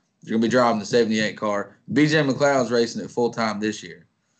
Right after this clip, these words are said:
So this could be a great opportunity for Jesse Little if he can perform in that Xfinity ride. 'Cause B J McLeod, I think it's just a one year off thing, maybe next year too. I, I don't think he's, this isn't his future.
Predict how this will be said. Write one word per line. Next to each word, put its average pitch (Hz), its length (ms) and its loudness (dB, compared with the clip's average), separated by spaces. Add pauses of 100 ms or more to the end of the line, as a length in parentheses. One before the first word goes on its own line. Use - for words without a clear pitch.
(200)
So 131 600 2
this 185 260 2
could 160 180 0
be 147 180 2
a 127 40 2
great 135 300 2
opportunity 120 680 0
for - 120 -20
Jesse 104 340 -4
Little 101 320 0
if 95 80 -18
he 120 100 0
can 117 160 -2
perform 110 480 -2
in 104 100 -8
that 98 260 -12 (280)
Xfinity 120 480 2
ride. 107 360 -2 (280)
'Cause 135 140 -4
B 202 160 4
J 170 100 0
McLeod, 123 480 2
I 110 100 -2
think 151 200 -2
it's 127 220 0
just 120 240 -6
a 101 60 -4
one 113 260 0
year 110 200 0
off 104 280 -2
thing, 110 240 -2
maybe 120 280 0
next 110 340 -4
year 113 160 0
too. 117 380 -2
I, 107 160 -2 (360)
I 127 80 0
don't 135 140 2
think 127 160 0
he's, 131 220 2
this 139 220 2
isn't 127 240 0
his 117 180 -4
future. 85 460 -4